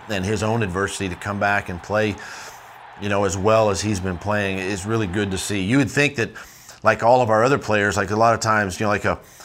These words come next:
like Fletcher and B G and some of these guys who are playing a, you know, a, a D-line position, it took them a couple of weeks to kinda settle in and, and get their, you know, football legs. Where Jalen,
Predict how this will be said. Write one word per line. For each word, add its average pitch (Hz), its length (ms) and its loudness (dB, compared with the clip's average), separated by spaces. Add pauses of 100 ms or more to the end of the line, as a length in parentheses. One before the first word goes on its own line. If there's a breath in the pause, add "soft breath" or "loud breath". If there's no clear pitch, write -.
(160 loud breath)
like 87 140 -6
Fletcher 110 540 0
and 92 160 -2
B 113 200 2
G 110 220 0
and 101 100 -4
some 107 160 -2
of 113 40 0
these 95 100 -4
guys 104 320 2
who 104 100 -2
are 87 60 -2
playing 101 320 -4
a, 87 100 -4 (480 loud breath)
you 117 80 -4
know, 90 220 -2
a, 92 220 0
a 110 40 2
D-line 113 420 2
position, 101 560 -2 (220 loud breath)
it - 160 0
took 196 200 2
them 123 180 2
a 104 60 -2
couple 107 340 0
of 95 80 2
weeks 107 260 0
to - 80 -8
kinda 101 240 -2
settle 101 360 0
in 104 200 0
and, 92 160 -4
and 92 160 -6
get 104 160 -2
their, 95 240 0 (340 loud breath)
you 101 80 -8
know, 85 100 -2
football 98 420 0
legs. 87 340 0
Where 98 140 -2
Jalen, 123 420 -2